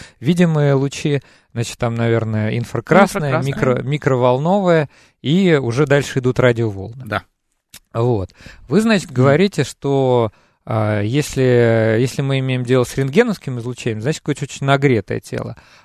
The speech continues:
Speaker 1: А вот, кстати, впервые-то вот Конрад, а, значит, как его звали-то? Ну, короче, Рентген по
Speaker 2: Рентген.
Speaker 1: фамилии. Он,
Speaker 2: А,
Speaker 1: э,
Speaker 2: Ви-, Вильгельм, наверное.
Speaker 1: да,
Speaker 2: Я щас
Speaker 1: как Конрад
Speaker 2: проверю.
Speaker 1: Вильгельм,
Speaker 2: Мгм,
Speaker 1: э,
Speaker 2: да.
Speaker 1: Рентген. Он, у него тоже какой-то нагретый был? Там какая-то катодная трубка, по-моему, что-то
Speaker 3: А,
Speaker 1: такое.
Speaker 3: да, у него был, э,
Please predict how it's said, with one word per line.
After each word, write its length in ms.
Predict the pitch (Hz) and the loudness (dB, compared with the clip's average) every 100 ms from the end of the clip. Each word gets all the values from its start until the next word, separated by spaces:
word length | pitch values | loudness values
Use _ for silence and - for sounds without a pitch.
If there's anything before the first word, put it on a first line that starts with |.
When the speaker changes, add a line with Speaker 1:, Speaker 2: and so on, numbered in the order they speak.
| - | -4
Speaker 1:
А 160 | 113 | 0
вот, 140 | 120 - | 0 0
кстати, 320 | 160 - 202 | -2 0 -4
впервые-то 800 | - 151 151 156 131 - 117 107 | -2 -2 2 2 2 2 2 2
вот 160 | 104 | -2
Конрад, 420 | - 135 123 110 - | -4 -2 -2 -4 -4
а, 840 | 113 107 107 104 104 - - - - | -2 0 0 -2 -2 -2 -4 -4 -6
значит, 360 | 107 104 113 - | -8 -10 -14 -14
как 340 | 120 - - - | -14 -14 -16 -18
его 160 | 107 | -16
звали-то? 560 | 101 113 110 107 - - | -12 -8 -8 -8 -12 -12
Ну, 140 | 135 156 | -8 -4
короче, 400 | 139 147 - 120 | 0 -2 0 -2
Рентген 440 | 135 139 135 92 | -2 0 0 0
по 120 | - | -4
Speaker 2:
Рентген. 200 | 110 202 | -8 -4
Speaker 1:
фамилии. 320 | 117 110 107 - - - | -2 -2 -4 -8 -16 -8
Он, 200 | 123 135 | -4 -4
Speaker 2:
А, 640 | - 123 120 117 117 117 117 | -2 2 4 4 4 4 2
Speaker 1:
э, 40 | |
Speaker 2:
Ви-, 60 | 208 | 0
Вильгельм, 460 | 190 180 247 247 - | -2 -6 -6 -8 -10
наверное. 380 | 170 156 156 120 | -12 -12 -10 0
Speaker 1:
да, 140 | 135 | 2
Speaker 2:
Я 60 | 117 | 2
щас 140 | - | 0
Speaker 1:
как 140 | - 170 | -6 -4
Конрад 280 | 165 139 127 | -2 -2 -4
Speaker 2:
проверю. 220 | 123 127 | -4 -4
Speaker 1:
Вильгельм, 300 | 123 123 113 107 | -2 -2 -2 -4
Speaker 2:
Мгм, 60 | 113 | -2
Speaker 1:
э, 40 | |
Speaker 2:
да. 100 | 113 | 0
Speaker 1:
Рентген. 440 | 117 123 117 113 | 0 0 0 0
Он, 200 | - 127 - | -2 -6 -4
у 100 | 160 | -2
него 140 | 156 | 0
тоже 200 | 160 277 | 0 -2
какой-то 300 | 220 139 - | -2 -4 -4
нагретый 480 | 123 123 127 110 120 | -2 0 0 0 -2
был? 360 | 104 107 104 107 120 | -6 -6 -6 -8 -12
Там 100 | - | -10
какая-то 220 | 113 139 - | -6 -8 -4
катодная 500 | 131 - 170 131 123 | -2 0 -2 -2 -6
трубка, 380 | - 190 - 113 | -6 -8 -10 -16
по-моему, 420 | 113 110 104 107 | -12 -10 -10 -12
что-то 260 | - 107 | -12 -8
Speaker 3:
А, 40 | 101 | -6
Speaker 1:
такое. 140 | 104 | -4
Speaker 3:
да, 180 | 110 131 | 0 0
у 40 | 107 | 0
него 200 | 113 117 | -4 -6
был, 320 | 107 107 101 | -6 -8 -6
э, 320 | 104 101 98 | -6 -6 -8